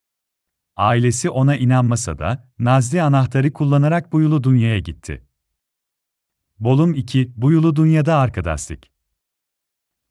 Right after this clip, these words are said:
Buyulu dünyada Nazlı, Rana adında bir su perisi ile tanıştı. Ha, Nazlı'ya buyulu ağaçlar, güzel çiçekler ve ağaçların üzerinde uçan kelebekler gösterdi. Bir gün ormanda bir kurtla karşılaştılar.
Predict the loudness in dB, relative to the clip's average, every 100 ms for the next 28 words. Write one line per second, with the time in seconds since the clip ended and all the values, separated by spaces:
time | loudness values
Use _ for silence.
0 | _ 2 2 2 2 2 2 2 2 2
1 | 0 -4 -8 -8 -10 -2 0 2 0 0
2 | 0 0 0 0 -2 -6 -2 -2 -2 -2
3 | -2 -4 -6 -8 -10 -12 -14 _ _ _
4 | _ _ _ _ _ _ _ _ _ _
5 | -4 -2 0 -4 -4 0 0 0 0 0
6 | 2 2 2 0 -2 -8 -8 -8 -8 -10
7 | _ -4 0 0 0 -4 -2 -2 0 0
8 | 0 -2 -2 -4 -2 -2 0 0 0 2
9 | 0 -2 -2 -2 0 0 0 0 0 -2
10 | -2 -8 -6 -6 -6 -8 -16 _ _ _
11 | _ _ _ _ _ _ _ _ _ _
12 | -12 -2 0 2 2 0 0 0 2 4
13 | 4 2 2 0 0 -6 -4 -4 -2 -4
14 | -4 -6 -6 -8 -10 -10